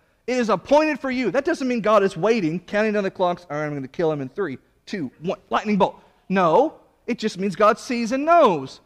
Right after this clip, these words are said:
And for everybody, because sin is in the world, death is in the world, all shall die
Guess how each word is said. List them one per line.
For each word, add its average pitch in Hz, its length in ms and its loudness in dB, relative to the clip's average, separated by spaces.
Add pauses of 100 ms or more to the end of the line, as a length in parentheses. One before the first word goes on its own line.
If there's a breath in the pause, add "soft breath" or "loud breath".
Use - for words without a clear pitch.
(120)
And 226 140 -2
for 247 180 4
everybody, 226 600 2
because 220 320 -2
sin 269 200 -4
is 247 120 -2
in 254 100 0
the 240 80 2
world, 190 380 2
death 294 200 4
is 226 140 -2
in 233 60 0
the 202 80 0
world, 185 420 0
all 254 300 4
shall 202 420 0
die 208 680 4